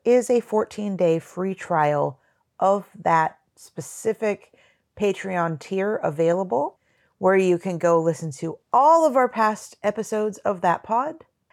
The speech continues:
as well as some of our breakdowns of things like The Princess and Mister Whiffle. We'd love it if you check those out. I think you will enjoy it,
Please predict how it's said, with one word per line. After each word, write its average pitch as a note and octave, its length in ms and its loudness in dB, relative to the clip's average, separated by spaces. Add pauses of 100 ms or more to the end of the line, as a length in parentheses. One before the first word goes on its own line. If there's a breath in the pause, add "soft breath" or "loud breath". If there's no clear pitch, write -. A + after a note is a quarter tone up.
(200 soft breath)
as F#3+ 200 2
well G#3 360 4
as F#3+ 360 2
some G3+ 200 -2
of G3 240 -6
our F3+ 520 0 (300 soft breath)
breakdowns G#3 600 0
of F#3+ 300 2
things F#3+ 420 -6
like F#3+ 380 -2 (120)
The F#3+ 80 -6
Princess G3+ 400 -4
and G3 120 -8
Mister G#3 220 -10
Whiffle. - 380 -6 (140)
We'd F#3+ 200 2
love G3 460 0
it A#3+ 160 0
if G3+ 140 -4
you G3 80 -10
check - 340 0
those G#3 280 0
out. A#3+ 360 0 (360)
I E3 60 -2
think A3+ 560 -8 (220)
you G3 180 -2
will F#3 260 2
enjoy E3 420 -2
it, C4+ 240 -8